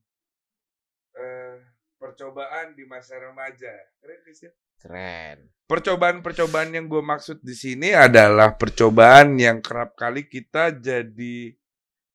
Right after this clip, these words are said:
Speaker 1: jadi apa ya? Jadi pelaku di suatu kejadian yang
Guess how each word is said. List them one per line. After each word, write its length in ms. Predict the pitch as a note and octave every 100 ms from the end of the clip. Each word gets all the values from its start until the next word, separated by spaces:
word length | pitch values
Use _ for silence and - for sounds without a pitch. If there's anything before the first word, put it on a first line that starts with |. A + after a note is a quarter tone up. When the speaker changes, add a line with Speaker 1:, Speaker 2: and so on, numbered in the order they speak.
| _ _
Speaker 1:
jadi 680 | - B2 C3+ C3 B2+ A#2 B2+ B2+ B2 B2 B2 B2
apa 220 | E3+ G3 B2
ya? 160 | G#2+ G2+
Jadi 180 | G#2 A#2
pelaku 680 | A#2+ D#3 F#3+ - - B2+ C#3+
di 160 | C3+ A#2+
suatu 840 | A#2 - B2 A#2 A2+ C3 B2+ B2 - _ _ _ _ _ _ _ _ _ -
kejadian 600 | C3 B2 C3 C#3 D#3+ E3+
yang 160 | D3